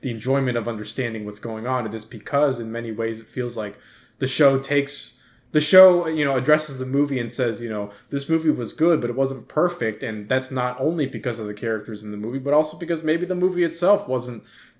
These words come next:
you know, structured in such a way where we could have told the story we wanted to. Here's the st-, uh, here's a story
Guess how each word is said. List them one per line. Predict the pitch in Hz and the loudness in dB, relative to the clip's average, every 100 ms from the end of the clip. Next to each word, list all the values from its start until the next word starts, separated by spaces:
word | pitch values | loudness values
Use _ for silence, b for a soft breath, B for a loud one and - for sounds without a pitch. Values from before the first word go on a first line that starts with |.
| - | -2
you | 131 | -2
know, | |
structured | 120 - 143 - 131 | -2 -2 -4 -2 -6
in | 127 | -2
such | 135 127 | -2 -2
a | |
way | 127 127 | -2 0
where | 123 | 0
we | 117 | -4
could | 117 127 | -6 -6
have | 117 | -6
told | - 147 151 151 | -6 -4 -2 -4
the | |
story | 113 123 117 | -8 -6 -4
we | 113 | -4
wanted | 131 165 123 | -4 -4 -6
to. | - 104 104 104 B B | -8 -10 -10 -12 B B
Here's | - 139 139 | 0 2 2
the | 123 | -2
st-, | 113 139 143 | -10 -12 -6
uh, | 147 | -4
here's | 139 170 170 147 - | 0 4 4 4 -2
a | 170 180 | -2 -2
story | - 131 107 98 101 | -4 -4 -2 -4 -6